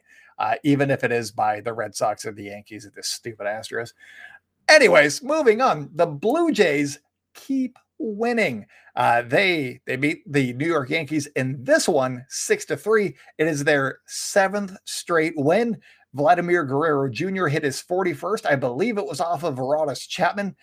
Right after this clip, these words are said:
And, uh, they also activated their stud reliever, Julian Merryweather, who has not pitched since April thirteenth, but he is a strikeout machine. He hits triple digits.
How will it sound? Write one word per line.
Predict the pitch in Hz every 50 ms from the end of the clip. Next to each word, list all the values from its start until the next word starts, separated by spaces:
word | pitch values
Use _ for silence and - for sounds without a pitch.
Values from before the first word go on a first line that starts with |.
| - - - _ _ _
And, | 135 135 139 139 147
uh, | 143 139 131
they | 120 139 143
also | 170 196 226 214 - 202 175
activated | 175 175 165 - 180 156 160 165 165 165 165 143 131 139 -
their | 131 147 151 147 135 139
stud | 143 - - - - - 143 208 247
reliever, | 233 214 196 180 202 220 202 180 165
Julian | 143 127 107 - 196 240 285 302 277 247 214 185 165 160
Merryweather, | 175 220 247 285 240 175 147 127 117 117 120 123 123 123 - _ _ _ _
who | _ - 190
has | 180 151 175 175 147 147
not | 165 180 214 - _
pitched | 196 185 190 - -
since | 175 143 135 - _ -
April | 165 185 190 - 208 196
thirteenth, | - - - 185 175 170 - - 208 196 151 - _
but | 147 143 139 _ _ _ _ _
he | _ 185
is | 190 165
a | 147
strikeout | 131 - - - - 165 175 165 170 165 160 151
machine. | 160 147 - - 170 175 165
He | 143 135 170
hits | 180 160 147 -
triple | - - - 175 165 156
digits. | 139 156 156 143 156 151 139 -